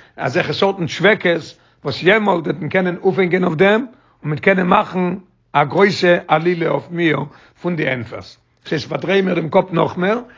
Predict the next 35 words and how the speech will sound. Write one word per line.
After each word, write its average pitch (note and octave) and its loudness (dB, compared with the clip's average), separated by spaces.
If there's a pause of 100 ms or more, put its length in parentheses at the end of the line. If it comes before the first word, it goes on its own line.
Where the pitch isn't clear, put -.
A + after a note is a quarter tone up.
(180)
און E3 -8
שרייבן F#3+ 4
זאכן, F#3 2
וואס F3 -6
דער D#3+ -4
הויעריקוק F3+ 0
טויט F3+ 4
ביי E3 4
מיר D#3+ 2
גאר C3+ 2
נישט, G#3 -6 (280)
און C#3+ -2
זענען G#3+ 4
זיי F#3 -2
דורך F#3+ -2
דעם G3 2
בויען, D#3 4
און G#3+ -6
זענען E3 0
זאגן, A3+ 2
איך F3+ -8
האב G3+ -2
דאך D#3+ -4
געחתמת G#3 0
אויף E3 -2
דעם. C#3 -2 (1500)
אבער C3+ -4
דער B2+ -10
פרידיקער E3+ -2
רבי E3 2
זאגט, D#3 -2
איך C3 -6
האב B2+ -8
אבער C3 -8
געוואונדערט, D#3+ -2